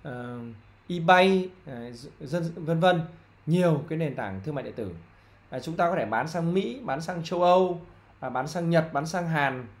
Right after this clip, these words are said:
bán sang các khu vực Đông Nam Á. Vâng, thì, à, sau này tôi sẽ làm những cái video nói về việc là bán hàng sang nước ngoài sau. Còn video này tôi sẽ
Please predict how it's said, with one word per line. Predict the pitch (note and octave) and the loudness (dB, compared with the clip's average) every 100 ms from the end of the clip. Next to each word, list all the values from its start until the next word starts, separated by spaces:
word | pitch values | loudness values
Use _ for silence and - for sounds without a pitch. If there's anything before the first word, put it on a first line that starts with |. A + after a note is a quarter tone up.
| - - - | -20 -20 -8
bán | C3 | -6
sang | D#3+ E3+ E3 | -2 -2 -2
các | F#3+ | -6
khu | F#3+ | -4
vực | D#3+ D3+ - | -4 -4 -4
Đông | E3+ | -2
Nam | E3 D#3 | -2 -4
Á. | C#3 B2 D3+ E3 - - _ _ - | -4 -6 -6 -12 -20 -20 _ _ -18
Vâng, | - B2+ A2+ - | -10 -8 -10 -10
thì, | C3+ B2+ B2 - - | -8 -8 -10 -20 -20
à, | - | -12
sau | B2+ E3+ | -4 0
này | E3 C#3+ C3+ | 2 0 -2
tôi | D3+ | -6
sẽ | E3 | -4
làm | D#3 C3 | -4 -4
những | C3+ | -6
cái | D3+ | -6
video | D#3 D3+ D3+ C#3+ | -2 0 0 -2
nói | A#2+ C#3 | -6 -6
về | D#3 B2 | -6 -6
việc | A2 A#2 A2+ | -8 -10 -8
là | |
bán | A2 A2+ D#3 | -4 -4 -4
hàng | B2+ | -6
sang | G#2+ C3 | -8 -10
nước | C#3+ | -6
ngoài | C#3 A2 | -6 -6
sau. | C#3 C3 C3 - - - - | -4 -4 -4 -14 -20 -20 -12
Còn | B2+ | -8
video | C3 D#3 E3 | -2 2 2
này | D3+ C3+ | 2 0
tôi | D3 | -2
sẽ | D3 | -6